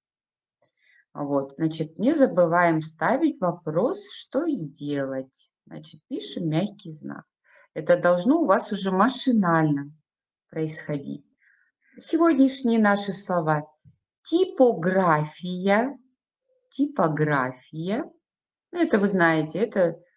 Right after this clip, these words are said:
то место, где печатаются и издаются книги. Штукатур. Это тот, кто штукатурит стены. Штукатур.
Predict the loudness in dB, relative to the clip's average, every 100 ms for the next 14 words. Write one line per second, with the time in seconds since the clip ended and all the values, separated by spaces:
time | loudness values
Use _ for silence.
0 | _ _ -8 0 0 0 0 0 0 -2
1 | -4 -2 0 0 0 -2 -2 -2 -2 0
2 | 0 2 0 -2 -8 -8 -8 -4 0 0
3 | 0 -4 -12 -20 _ _ _ _ _ _
4 | _ -14 -2 2 2 4 2 0 2 2
5 | 4 2 2 -2 _ _ _ _ _ _
6 | _ _ _ _ _ _ _ _ _ -16
7 | -14 -16 0 0 0 -4 -4 -2 -4 -2
8 | -2 0 2 2 0 -6 _ _ -20 -20
9 | -12 -4 -2 -2 -6 -10 _ _ -10 -10
10 | -10 0 2 2 -2 -6 -2 0 -2 -6
11 | -12 -6 -2 0 -2